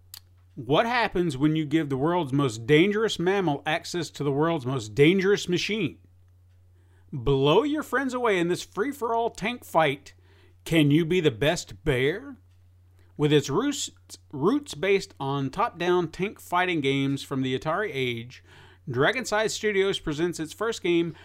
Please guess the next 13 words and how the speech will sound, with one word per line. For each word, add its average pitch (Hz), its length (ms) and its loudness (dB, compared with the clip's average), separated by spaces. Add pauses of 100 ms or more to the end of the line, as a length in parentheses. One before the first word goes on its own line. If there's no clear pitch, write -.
(140)
Bears 165 460 -2
and 196 120 -6
Tanks. - 640 -12 (460)
Five-player 208 640 0
games 180 400 0
require 139 460 0
four 240 200 -4
controllers 170 420 -6
and 131 220 -4
one 165 160 -2
person 143 320 -6
on 127 280 -4
keyboard. - 680 -14